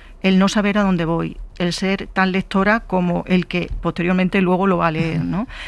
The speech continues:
Y eso es lo que, lo que me gusta. No tengo, no sé a dónde voy, no sé. No, eh, por ejemplo, Uriel,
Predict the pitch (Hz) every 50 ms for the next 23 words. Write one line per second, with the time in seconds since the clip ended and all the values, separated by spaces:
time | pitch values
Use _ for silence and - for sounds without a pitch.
0 | - - - - 185 185 180 - 220 202 202 202 - - 185 170 170 175 170 -
1 | 175 170 160 156 170 170 - - 180 170 175 175 180 185 - 226 233 240 240 233
2 | 214 202 190 190 190 185 185 190 185 208 - - 226 208 190 175 170 160 156 143
3 | 143 185 175 185 185 180 180 - - 151 160 - - 175 175 175 175 180 180 185
4 | 175 - - - - - - 170 165 165 170 165 - 170 175 - 202 180 190 190
5 | 175 175 180 190 190 208 226 240 262 277